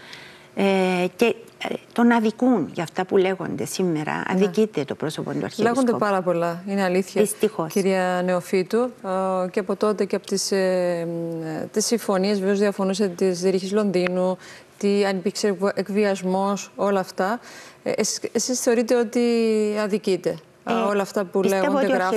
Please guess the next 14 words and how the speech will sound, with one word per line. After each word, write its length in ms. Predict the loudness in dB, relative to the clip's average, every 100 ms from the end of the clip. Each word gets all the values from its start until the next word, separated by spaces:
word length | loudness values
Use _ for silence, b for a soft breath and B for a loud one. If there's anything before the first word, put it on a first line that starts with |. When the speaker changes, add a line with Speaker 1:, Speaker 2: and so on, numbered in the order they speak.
| 0
Speaker 1:
Αρχιεπίσκοπος 460 | 0 0 0 -2
έκανε 340 | -2 -2 0 0
ό,τι 340 | 0 -2 2 2
μπορούσε, 560 | 2 0 -2 -6 -10 -6
ό,τι 240 | -2 0 2
Speaker 2:
Ναι. 100 | 0
Speaker 1:
μπορούσε. 300 | -2 -6 -4
Πρώτα 220 | 0 0
απ' 80 | 0
όλα 160 | 0
αγαπούσε 420 | 0 0 -2 0
την 240 | 0 0 0
Κύπρο 280 | 0 -2 -4
πάρα 340 | -2 -2 -4